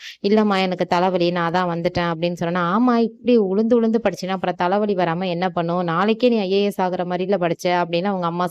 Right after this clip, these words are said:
சொல்றாங்கங்க. சொன்னோன்னே இவங்க வந்து, யமுனா அழுதுகிட்டே கொல்லை பக்கம் போயிடுறாங்க. "ஐயோ, என்னடி இவ அழுவுறா?" அப்படின்னு சொல்லிட்டு ரெண்டு பேரும் வேகமா வெளியில போறாங்க. வெளியில போய், "ஏன் அழுவுற? என்ன பிரச்சனை?" எக்ஸாம் நினைச்சு பயப்படுறியா?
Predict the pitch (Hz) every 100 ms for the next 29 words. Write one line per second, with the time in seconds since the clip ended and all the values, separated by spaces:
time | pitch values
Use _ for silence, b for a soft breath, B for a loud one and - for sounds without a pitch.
0 | 175 165 175 175 170 175 175 B B -
1 | 240 233 226 220 233 202 190 185 185 233
2 | 247 190 175 170 165 - - 190 190 202
3 | 220 180 196 208 220 196 233 190 190 180
4 | 170 170 175 170 170 165 180 262 B B
5 | B 202 226 233 233 208 226 240 220 190
6 | 175 208 208 190 190 185 196 185 190 196
7 | 185 180 190 185 180 180 190 175 185 180
8 | 170 165 202 196 202 196 196 185 202 208
9 | 180 180 185 180 185 214 202 180 180 175
10 | 175 175 214 214 190 180 185 170 175 180
11 | 185 180 175